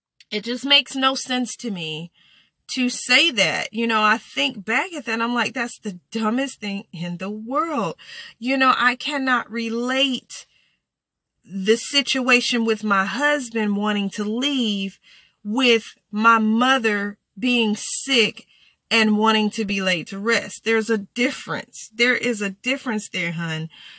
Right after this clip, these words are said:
You know, um, my husband and I are one. And so when you try to pull those, that flesh apart, there's going to be damage.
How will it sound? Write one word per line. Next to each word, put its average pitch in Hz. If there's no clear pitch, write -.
You 240
know, 208
um, 196
my 226
husband 254
and 233
I 214
are 233
one. 226
And 233
so 240
when 226
you 226
try 247
to 233
pull 269
those, 220
that 226
flesh 262
apart, 285
there's 233
going 285
to 247
be 185
damage. 285